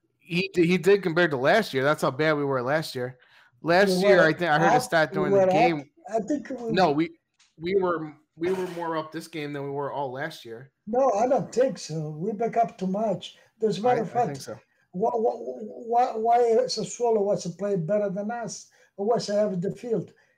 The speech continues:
Speaker 2: Because our midfield was close to our defense, Locatelli and Zakaria.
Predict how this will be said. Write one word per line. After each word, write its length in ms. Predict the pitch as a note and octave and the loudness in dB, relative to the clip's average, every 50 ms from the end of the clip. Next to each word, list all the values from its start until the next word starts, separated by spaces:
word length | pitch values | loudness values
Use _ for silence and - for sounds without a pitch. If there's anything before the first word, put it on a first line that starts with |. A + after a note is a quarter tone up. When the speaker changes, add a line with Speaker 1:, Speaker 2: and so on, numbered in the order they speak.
| _ _ _ | _ _ _
Speaker 2:
Because 340 | G3 - - B3+ A#3 - - | -10 -2 0 0 0 0 0
our 200 | A3 A#3 A#3+ A#3 | 0 2 2 2
midfield 680 | A3 A#3 C4 B3+ G3 F3+ E3+ - - A3+ A3+ F#3 D#3+ F#3+ | 0 0 0 0 -2 -2 -6 -8 -6 -4 -4 -4 -2 -4
was 460 | G3 A3 A3+ G3+ - - - F3+ - _ _ _ _ _ _ _ _ _ _ _ _ _ _ _ _ _ _ _ | -2 -2 -2 -2 -2 -6 -8 -12 -14 _ _ _ _ _ _ _ _ _ _ _ _ _ _ _ _ _ _ _
close 340 | - A#3 A#3+ B3 G3+ - - F3 | -2 0 2 2 0 -2 -6 -8
to 100 | - G#3+ | -4 -2
our 140 | G#3+ G#3+ G3 | -2 0 0
defense, 840 | E3+ F3+ G3 G3+ - A3 A3 G3+ E3+ - - - - - - - _ _ _ _ _ _ _ _ _ _ - | -2 -2 -2 -2 0 0 0 0 0 -4 -4 -8 -8 -8 -10 -16 _ _ _ _ _ _ _ _ _ _ -6
Locatelli 680 | F3+ F3 E3+ - F3+ E3 E3+ - G3+ G#3 G3+ F#3+ F#3+ F#3 | -2 -2 -2 0 -2 -2 -2 0 0 0 2 2 2 0
and 100 | E3+ - | 0 -2
Zakaria. 680 | - A3 E3+ - - F#3+ G3 F#3 G#3 F#3+ D3 A#2+ - | -2 -4 -4 -6 -6 -6 -4 -4 -4 -4 -6 -8 -10